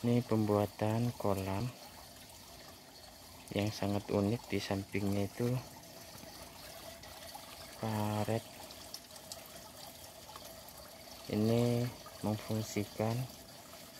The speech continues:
lahan yang sangat kecil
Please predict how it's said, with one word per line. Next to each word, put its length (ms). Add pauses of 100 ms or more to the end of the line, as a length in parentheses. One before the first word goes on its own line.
(680)
lahan 480
yang 300 (300)
sangat 360
kecil 440